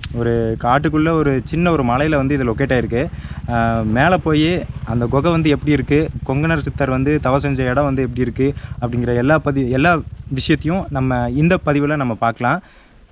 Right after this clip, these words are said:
வாங்க. என்ட்ரன்ஸ்ல நீங்க உள்ள வந்தீங்கன்னாவே வண்டியை இங்க பார்க் பண்ற மாதிரி தான் இருக்கும். ஒரு முன்னாடி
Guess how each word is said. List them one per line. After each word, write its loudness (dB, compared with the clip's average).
வாங்க. 0
என்ட்ரன்ஸ்ல 6
நீங்க 4
உள்ள 6
வந்தீங்கன்னாவே 2
வண்டியை 6
இங்க 6
பார்க் 4
பண்ற 4
மாதிரி 4
தான் 6
இருக்கும். 2
ஒரு 2
முன்னாடி 6